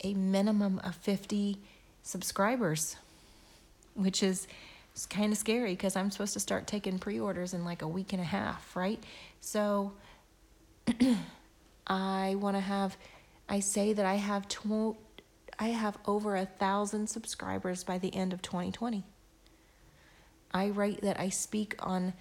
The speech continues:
large stages. I wrote that I made a conference, a weekend conference. I, I write all sorts of things down,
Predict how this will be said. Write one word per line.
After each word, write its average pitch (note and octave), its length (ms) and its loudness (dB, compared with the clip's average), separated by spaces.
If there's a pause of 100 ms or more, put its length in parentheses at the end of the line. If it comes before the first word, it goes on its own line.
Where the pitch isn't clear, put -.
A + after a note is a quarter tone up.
(800)
large G3 460 4
stages. - 760 -2 (500)
I F#3 120 -2
wrote G3+ 380 0
that F#3+ 280 -2
I F3+ 520 0 (720)
made G#3 880 6 (640)
a F3+ 720 2 (680)
conference, G3+ 880 2
a G3 60 0
weekend G3+ 440 2
conference. - 760 -4 (1900)
I, G#3 220 2
I A3 100 0
write A#3+ 260 2
all A#3 240 0
sorts B3 420 -2
of G#3+ 100 -4
things - 340 -4
down, - 340 -10